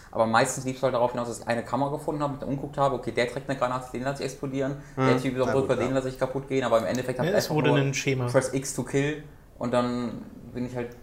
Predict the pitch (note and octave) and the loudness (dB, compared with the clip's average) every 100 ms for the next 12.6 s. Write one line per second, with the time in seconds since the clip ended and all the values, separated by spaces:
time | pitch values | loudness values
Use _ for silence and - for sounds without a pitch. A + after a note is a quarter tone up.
0 | - - A#2 - F#2 G2 G2 G2 D3+ D3 | -16 -10 -8 -6 -4 -4 -4 -2 0 2
1 | C#3 B2+ A2 C#3 G2+ A2+ - C3 - B2+ | 2 2 2 4 4 4 2 0 -2 -2
2 | C3 - C#3 B2 - B2+ C3 D#3+ B2+ - | -2 -4 -6 -6 -6 -6 -6 -8 -10 -10
3 | - - - - - G2+ G#2+ A2+ B2 B2+ | -14 -14 -16 -14 -4 2 4 4 6 8
4 | B2+ C3 B2+ - B2 A#2 - C#3+ C3+ G#2+ | 8 8 6 4 2 2 2 0 2 2
5 | F#2+ F#2+ F#2 - - - - - - - | 2 0 -2 -8 -12 -12 -14 -16 -16 -18
6 | - A2 G#2 - - G2+ G2+ G2 F#2 C#3+ | -4 2 2 0 -12 -6 -2 -2 0 2
7 | E3 C#3+ E3 D3 C#3+ C3+ B2 G2 - F#3+ | 4 4 2 2 2 0 -2 -6 0 0
8 | F#3+ G#3 F#3 F#3 D3+ D3+ C#3 B2+ C3 C3 | 2 0 2 2 0 0 0 4 4 2
9 | D3+ D3+ D3 C3+ C3 B2+ - - A2 A2 | 0 2 2 2 -2 -2 -6 -6 -4 0
10 | G#2 G#2 - G2+ G#2+ G#2 - - - - | 2 2 0 -2 -2 -2 -4 -16 -20 -20
11 | - - G#2 G2+ G2+ G2 F#2+ F#2+ - - | -4 4 4 4 0 -2 -4 -8 -14 -20
12 | - - - - A2 A2 | -20 -20 -12 -4 0 0